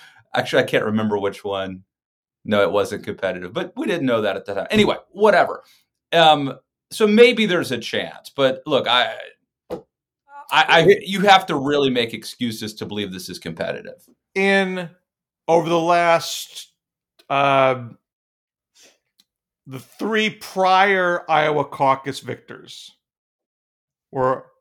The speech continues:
Speaker 2: Huckabee, Santorum, and Cruz. You go before that, you have more mainstream type people. It was Bush, Dole, Dole, Bush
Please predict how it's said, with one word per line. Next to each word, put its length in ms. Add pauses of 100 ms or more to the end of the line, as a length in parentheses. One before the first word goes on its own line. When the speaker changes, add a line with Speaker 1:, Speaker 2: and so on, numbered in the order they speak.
(200)
Speaker 2:
Huckabee, 420
Santorum, 720
and 100
Cruz. 640 (1000)
You 100
go 100
before 500
that, 560 (200)
you 140
have 240
more 580 (560)
mainstream 640
type 300
people. 420
It 140
was 160 (480)
Bush, 420
Dole, 360
Dole, 280
Bush 600